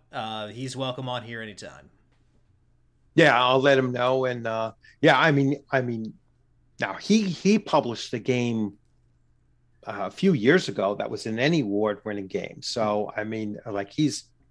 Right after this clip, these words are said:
Speaker 2: like, I'm no, nowhere near, uh, you know, his, his publishing, uh, you know, capacity and his, his track record there. So, uh, yeah, but he's,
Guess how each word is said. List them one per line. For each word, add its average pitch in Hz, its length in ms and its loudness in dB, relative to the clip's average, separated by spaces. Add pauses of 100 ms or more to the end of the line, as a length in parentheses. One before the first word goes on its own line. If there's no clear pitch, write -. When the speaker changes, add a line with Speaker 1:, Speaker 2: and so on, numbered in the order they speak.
(140)
Speaker 2:
like, 110 160 -6
I'm 127 140 2
no, 135 140 4
nowhere 131 360 2 (100)
near, 120 520 0 (600)
uh, 101 460 0 (180)
you 120 120 -8
know, 101 160 -2
his, 120 640 -2 (320)
his 139 160 2
publishing, 113 800 0
uh, 98 400 -2 (600)
you 123 100 -8
know, 101 160 -4
capacity 104 680 -2
and 95 120 -8
his, - 300 -8
his - 300 -8 (200)
track - 320 -6
record 101 340 -4
there. 101 360 -2
So, 98 500 -6
uh, 92 220 -8 (440)
yeah, 110 140 0
but 98 160 -2
he's, 143 360 -4